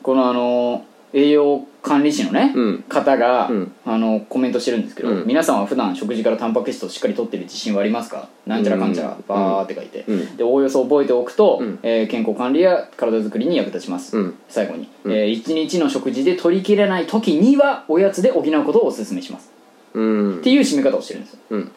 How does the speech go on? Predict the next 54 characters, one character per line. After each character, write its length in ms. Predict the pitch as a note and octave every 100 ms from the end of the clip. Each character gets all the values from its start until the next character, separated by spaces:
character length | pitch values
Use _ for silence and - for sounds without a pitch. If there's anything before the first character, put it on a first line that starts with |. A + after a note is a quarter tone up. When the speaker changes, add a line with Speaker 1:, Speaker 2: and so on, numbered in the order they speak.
| - - -
Speaker 1:
だ 60 | E3
か 80 |
ら、 140 | D#3 C3+
こ 160 | -
れ 100 | C4+
は、 380 | D4+ E4 D#3 - - _ _ -
栄 160 | C4
養 220 | D4+ D4
管 220 | C#4 D4+ E4
理 100 | -
士 60 |
の 80 | -
方 200 | A#2 C3+
も、 360 | G#2 G2+ G2 -
Speaker 2:
う 80 | A2
ん。 180 | G2 - _ _ _ -
Speaker 1:
お 100 | D#3+
昼 280 | F3+ G4+ A4
に 160 | - -
食 160 | D3+
え。 180 | A#2+ - - _ _ _ _ _ _ _
飯 380 | C#3 E3 G3+ D#4
の 280 | D#4 D4+ -
三 260 | - B3 B3+
食 200 | B3 A#3
分 160 | B3
の 100 | A3+
一 100 | E3+
食 600 | F3 - C4 G3 B2 G2+ - _ _ _ _ _ -
で 80 | A#3
補 120 | D#3
う 20 | E3 G#3+ G3
こ 60 |
と 60 | D3
も 80 | A2
で 120 | G#2+
き 80 | B2+
ま 140 | D3+
す 100 | -
っ 20 |
て 80 | -
書 100 | A#2+
い 80 | A2+
て 80 | F2
る 240 | - G#2
わ 120 | B2
け 80 | C3
で 60 | F2
も 120 | F2+
な 120 | G2+
い 60 | F2+
し、 220 | - -
Speaker 2:
う 80 | A2+
ん。 180 | G#2+